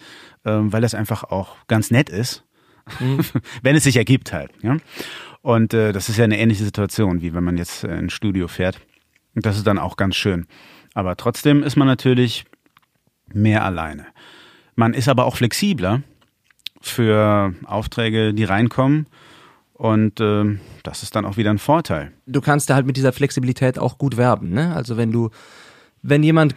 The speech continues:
Speaker 2: äh, googelt, Sprecher mit eigenem Tonstudio und
Speaker 1: Mhm.
Speaker 2: er findet dich deswegen nicht,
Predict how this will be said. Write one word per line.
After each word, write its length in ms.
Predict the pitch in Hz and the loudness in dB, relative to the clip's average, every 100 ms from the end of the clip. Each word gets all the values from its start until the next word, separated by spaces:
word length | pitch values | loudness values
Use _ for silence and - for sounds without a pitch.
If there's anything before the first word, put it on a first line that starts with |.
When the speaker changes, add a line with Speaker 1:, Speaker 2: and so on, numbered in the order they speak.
| - | -2
Speaker 2:
äh, 120 | 139 | -2
googelt, 360 | 131 156 156 190 | 2 2 4 2
Sprecher 340 | - 147 170 151 | 2 0 2 2
mit 120 | - | 2
eigenem 300 | 131 139 127 | 0 0 0
Tonstudio 680 | 147 190 - 127 120 139 170 | 0 -2 0 -2 0 0 0
und 240 | - 92 | 0 2
Speaker 1:
Mhm. 60 | 110 | 2
Speaker 2:
er 80 | 127 | 0
findet 360 | 185 220 220 | 0 0 0
dich 140 | 113 - | -4 -6
deswegen 500 | 101 - 92 92 95 | -8 -6 -6 -4 -2
nicht, 360 | 156 - - | -2 -4 -14